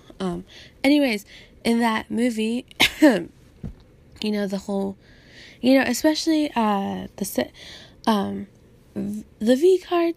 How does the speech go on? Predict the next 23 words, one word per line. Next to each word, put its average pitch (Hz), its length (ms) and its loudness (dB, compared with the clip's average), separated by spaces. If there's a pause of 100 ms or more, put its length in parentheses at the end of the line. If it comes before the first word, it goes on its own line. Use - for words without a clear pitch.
thing, 330 440 2
you 262 80 -2
know, 247 260 -4
it's, 254 360 -4
it's 240 200 -4
different 254 460 -2
in 226 80 -8
all 220 200 -6
cultures, 220 560 -6
but, 214 160 -8
you 214 80 -4
know, 208 160 -4
it's 208 100 -8
this, - 300 -8 (640)
I'd 214 180 -2
say 226 140 -2
it's 214 100 -6
especially 208 380 -6
kind 202 180 -6
of 196 80 -4 (340)
harder 214 440 -4
core 208 720 -6
in, 185 480 -6